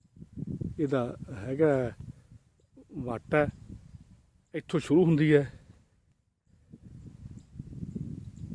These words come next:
ਇੱਥੋਂ ਸ਼ੁਰੂ ਹੋ ਕੇ ਤੇ ਉਹ ਦੂਰ ਤੱਕ ਜਾਂਦੀ ਹੈ, ਐਂ ਇਕੱਠਾ ਟੱਕ ਹੈ। ਲਓ ਇੱਧਰੋਂ ਤੁਸੀਂ ਦੇਖ ਸਕਦੇ ਹੋ,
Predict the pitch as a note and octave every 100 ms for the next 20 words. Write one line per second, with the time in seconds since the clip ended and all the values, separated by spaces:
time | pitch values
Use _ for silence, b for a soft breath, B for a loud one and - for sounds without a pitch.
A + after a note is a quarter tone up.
0 | - - - - B2+ C#3+ - G3 C#3+ B2
1 | - E3+ G3+ _ _ _ _ _ _ _
2 | _ _ - _ E3+ F3 E3 C#3 C3 C#3+
3 | A#2+ A2 G#2+ A#2 - - - _ _ _
4 | _ _ _ _ _ - _ _ _ _
5 | _ _ _ _ _ _ C3+ A#2 B2+ D3+
6 | - D3 A#2+ G2+ A2+ A2+ _ _ _ _
7 | _ _ _ _ _ _ _ _ _ _
8 | _ _ _ _ _ _ _ _ _ _
9 | _ _ _ _ _ _ _ _ _ _
10 | _ _ _ _ _ _ _ _ _ -
11 | _ _ - _ C3 - D3 F3+ D#3+ C#3+
12 | C3 A#2+ C#3+ C3 C#3